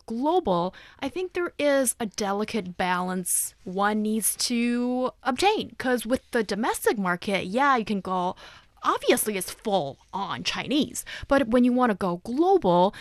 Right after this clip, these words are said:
then sometimes you need to resonate with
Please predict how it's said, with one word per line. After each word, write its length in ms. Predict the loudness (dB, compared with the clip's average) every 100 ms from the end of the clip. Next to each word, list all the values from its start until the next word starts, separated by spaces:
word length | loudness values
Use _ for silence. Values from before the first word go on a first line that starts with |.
| -20 -4
then 320 | 2 4 4 2 -4 -20 -20 -20 -18 -18 -20 -20 _ -10
sometimes 720 | -2 -2 0 0 2 2 -2 -8 -20 -20 -6
you 120 | 0
need 220 | 0 0 0
to 140 | 0
resonate 580 | 2 2 2 2 2 2
with 200 | 0